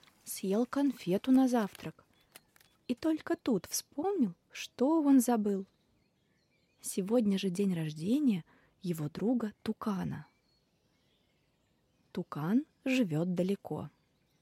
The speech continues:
Он когда-то приезжал к ним в зоопарк. Наступила зима, Тукану стало холодно. Его отвезли обратно в тёплые страны.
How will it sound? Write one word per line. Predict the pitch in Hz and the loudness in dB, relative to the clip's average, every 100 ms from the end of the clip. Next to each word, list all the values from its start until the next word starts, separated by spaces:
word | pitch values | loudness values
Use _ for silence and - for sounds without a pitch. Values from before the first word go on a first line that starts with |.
| _ _ _ _ - | _ _ _ _ 0
Он | 202 | 0
когда-то | 202 196 190 320 - | 2 0 0 0 -2
приезжал | - - 254 277 247 170 | -2 2 4 4 2 0
к | - | -2
ним | 170 165 | -2 -2
в | |
зоопарк. | 175 208 - 165 - - _ _ _ _ _ _ _ _ _ _ _ _ 208 | -2 -4 -6 -8 -8 -16 _ _ _ _ _ _ _ _ _ _ _ _ -6
Наступила | - - - 240 190 | -4 -4 0 2 2
зима, | 165 170 170 196 294 339 - - - - - - | 0 0 0 2 0 -2 -10 -20 -20 -20 -12 -10
Тукану | - 294 349 190 | -4 0 4 2
стало | - 170 160 156 | 0 -6 -6 -8
холодно. | - 202 262 294 254 233 247 247 - - - - - - - - | -6 0 2 2 4 4 2 -2 -14 -20 -20 -20 -20 -20 -20 -4
Его | 190 180 294 | -2 2 0
отвезли | 392 - 214 220 294 302 | -2 0 0 2 -2 -2
обратно | 180 175 185 - 175 - | -2 -2 -2 -4 -6 -8
в | - | -8
тёплые | 185 202 - 240 | -4 -4 -2 -2
страны. | 226 - 160 160 151 | -2 -6 -6 -4 -6